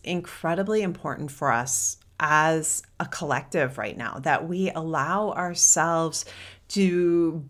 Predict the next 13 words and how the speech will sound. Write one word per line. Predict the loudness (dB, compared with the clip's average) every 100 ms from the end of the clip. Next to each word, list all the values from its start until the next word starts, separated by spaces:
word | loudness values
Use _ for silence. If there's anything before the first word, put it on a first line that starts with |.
| -4
be | 0 0 2 2
a | 2 -2
little | 0 2 2
bit | 2 -2
unco-, | -2 -4 -6 -12 -18 _
a | -4
little | 0 2 2
bit | 0 0
comfortable | -2 -2 0 2 4 4
and | 4 0
uncomfortable | 0 -2 -4 -4 0 2 2 0
in | 0
the | 0 -2